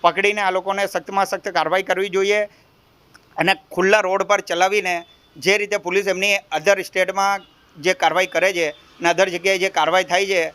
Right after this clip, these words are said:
એ રોડ શો કરાવીને બધાને બતાવવા જોઈએ કે આ ચોરો છે, જેથી કરીને વેપારીઓએ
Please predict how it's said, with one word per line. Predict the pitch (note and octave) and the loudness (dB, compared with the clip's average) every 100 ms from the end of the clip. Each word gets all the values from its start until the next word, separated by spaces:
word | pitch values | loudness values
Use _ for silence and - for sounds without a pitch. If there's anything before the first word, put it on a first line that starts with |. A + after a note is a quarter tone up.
| _ D3 D#3 - D#3+ | _ -20 -20 -18 -2
એ | F3 G#3 G#3+ F#3+ | 2 2 0 -2
રોડ | D#3 F#3+ G3 | 4 4 4
શો | G3+ G3+ | 2 2
કરાવીને | F#3+ G3+ A3 G#3 F#3+ F#3+ - | 2 2 2 0 -2 -4 -2
બધાને | F3+ F3+ G#3 | 0 2 0
બતાવવા | G3 G3 G#3+ A3+ | 0 2 2 2
જોઈએ | G3+ G#3 | 2 2
કે | G3 | 2
આ | F3 F3+ | 2 0
ચોરો | - F#3 A3+ | 0 2 4
છે, | G3+ G#3+ G#3+ - - - | 4 0 0 -6 -20 -2
જેથી | F#3+ F#3+ | 0 2
કરીને | G#3 G3 G3+ G#3 | 0 0 2 0
વેપારીઓએ | E3 D#3+ G3 G3 G#3 G#3 A3 | -2 0 0 2 2 2 0